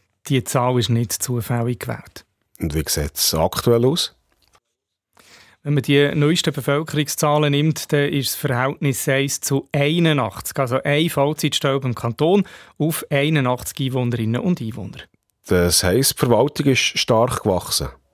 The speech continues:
Speaker 1: Genau, die Solothurner Kantonsverwaltung hat heute rund hundertfünfzig, Entschuldigung, hundertfünfzig Stellen mehr als noch vor der Pandemie.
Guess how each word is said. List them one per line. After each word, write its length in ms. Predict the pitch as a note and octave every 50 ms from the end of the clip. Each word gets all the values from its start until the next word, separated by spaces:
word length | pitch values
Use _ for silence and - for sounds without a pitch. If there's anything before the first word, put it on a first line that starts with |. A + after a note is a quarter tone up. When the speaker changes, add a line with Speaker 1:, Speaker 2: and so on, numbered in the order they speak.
| _ _ _ _ _ _ _ _ _ _ _ _ _ _ _ _ _ _ _ _ _ _ - - _ _ _ _ _ _ _ _
Speaker 1:
Genau, 320 | - E3+ E3 D#3 C#3+ B2+ A2+
die 140 | A#2+ - -
Solothurner 440 | E3 D#3 D3+ D3+ C3+ D3 D3+ D3
Kantonsverwaltung 880 | C#3 - D3 C3 - D3 D#3 F3 - - D3+ D3 C#3+ C#3+ D#3 D3+ - C#3+
hat 240 | - C#3 - - -
heute 280 | D3+ D3+ D3 - D#3
rund 380 | D3+ C#3 D3 D3 D3+ D#3 - - _ - - - - -
hundertfünfzig, 1040 | D3+ B2 A#2+ E3+ G3+ A3+ G#3+ E3+ D#3+ - - - E3 E3+ F3 - - - - -
Entschuldigung, 460 | - - D#3+ D#3 D#3+ C#3 C3+ B2 G#2+ -
hundertfünfzig 760 | - E3+ F#3 G#3 F#3+ D3+ A2 - - - F3 E3 - - - -
Stellen 340 | - D#3 D3+ D#3 D3 C#3
mehr 240 | C3+ C#3 D#3 F3 F#3 F3+ - - - - - -
als 180 | D3 D3 C3+
noch 220 | D#3+ D3 D3+ - -
vor 280 | - - D3+ D#3 E3+ - - -
der 80 | D#3+ C#3+
Pandemie. 720 | - - C#3+ C3 C3 C#3 C3 D3 C#3 C3+ A#2+ A2 F#2+